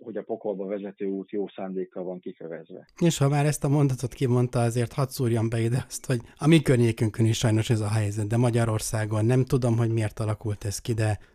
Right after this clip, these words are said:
Speaker 2: valahogy kultúráját éli az, hogy a, a kóbormacskákat etetjük, és így a populációjukat növeljük, ami aztán jelentős hatást gyakorol a környékbeli madarakra, illetve azok populációjára. Nem tudja, a Madártani Egyesületnek mi a viszonya ezekhez a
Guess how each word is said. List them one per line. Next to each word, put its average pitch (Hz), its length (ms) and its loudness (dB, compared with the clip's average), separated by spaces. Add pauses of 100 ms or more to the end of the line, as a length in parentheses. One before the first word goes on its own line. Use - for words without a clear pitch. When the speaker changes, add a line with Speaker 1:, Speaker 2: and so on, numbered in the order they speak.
Speaker 2:
valahogy 139 300 4
kultúráját 139 840 6
éli 123 360 6
az, 117 280 2
hogy 120 220 0
a, 113 260 4 (360)
a 113 120 0
kóbormacskákat 123 1080 2
etetjük, 123 500 0
és 120 180 0
így 120 80 0
a 117 60 2
populációjukat 113 960 0
növeljük, 113 440 2
ami 113 200 0
aztán 113 380 0 (220)
jelentős 113 800 0 (140)
hatást 117 480 0
gyakorol 110 400 0
a 107 140 2 (180)
környékbeli 107 600 2
madarakra, 104 560 0
illetve 107 320 -4
azok 104 260 -4
populációjára. 101 960 -4
Nem 151 100 4
tudja, 151 200 6
a - 20 8
Madártani 139 420 6
Egyesületnek 131 560 2
mi 131 140 8
a 120 60 6
viszonya 120 440 4
ezekhez 113 460 2
a 117 160 4